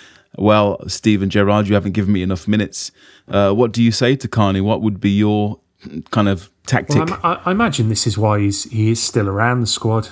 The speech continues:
Speaker 2: you know, because he's not indicated either way, you know, what his,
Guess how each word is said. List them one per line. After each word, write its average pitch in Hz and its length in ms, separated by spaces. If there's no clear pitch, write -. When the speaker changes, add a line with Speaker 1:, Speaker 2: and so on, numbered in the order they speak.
Speaker 2:
you 123 140
know, 92 180
because 113 240
he's 107 180
not 107 220
indicated 107 720
either 104 240
way, 107 320
you 127 140
know, 92 220
what 104 260
his, 101 320